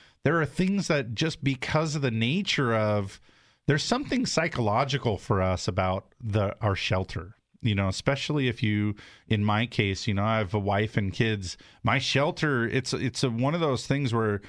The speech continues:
you don't even really realize psychologically what kind of battle you're about to go through when you go do this. And so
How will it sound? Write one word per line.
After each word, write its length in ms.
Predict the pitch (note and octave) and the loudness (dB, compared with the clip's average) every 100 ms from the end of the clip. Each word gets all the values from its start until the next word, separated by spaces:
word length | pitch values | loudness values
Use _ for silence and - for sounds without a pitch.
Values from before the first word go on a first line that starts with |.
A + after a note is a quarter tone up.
| - - - - - _ | -18 -20 -20 -20 -20 _
you 180 | B2 D3 | 0 0
don't 320 | B3+ C4 - | 2 0 -2
even 300 | D3 C#3+ C3+ | 0 0 0
really 300 | B2+ C#3 A#2 | 0 0 0
realize 760 | F#2 G2 B2+ F3+ D#3 G2+ F#2 F2+ | 0 0 0 2 2 2 0 -2
psychologically 1040 | - G#2+ G2+ G#2+ F#2+ G2+ G2+ G#2+ - G2+ F#2 | 0 0 2 0 2 2 0 -4 -2 -2 0
what 280 | F#2+ G#2+ | -2 -4
kind 220 | - A#2 F#2+ | 0 0 0
of 140 | E2 | 2
battle 460 | G2+ G#2 A#2 G#2+ F#2+ | 2 4 2 0 0
you're 160 | G2 | 0
about 300 | F#2+ G2 F#2+ | 0 2 2
to 80 | - | -2
go 320 | F#2 G2+ A2 | 0 2 2
through 320 | A#2+ - G2 F#2 | -2 -2 0 2
when 160 | F#2+ | 0
you 120 | F#2 | 0
go 200 | F2+ F#2 | 0 0
do 300 | F2 F#2 B2+ | 0 0 2
this. 320 | A2 F2 E2+ G2+ | 2 0 -2 -2
And 120 | F2+ | -2
so 460 | - G2 F#2+ F#2+ | 0 2 2 -2